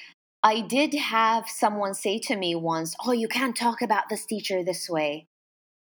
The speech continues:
And I said, "I'm speaking of their actions, and those are facts.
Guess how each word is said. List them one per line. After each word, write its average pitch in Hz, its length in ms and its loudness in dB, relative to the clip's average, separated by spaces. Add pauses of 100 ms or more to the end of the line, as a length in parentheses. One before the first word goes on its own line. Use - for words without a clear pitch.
(220)
And 214 140 0
I 202 80 -2
said, 185 580 -2 (800)
"I'm 196 120 0
speaking 240 440 -2
of 190 120 -4
their 185 120 2
actions, 175 840 -4 (600)
and 185 120 0
those 190 160 0
are 185 100 2
facts. - 880 -8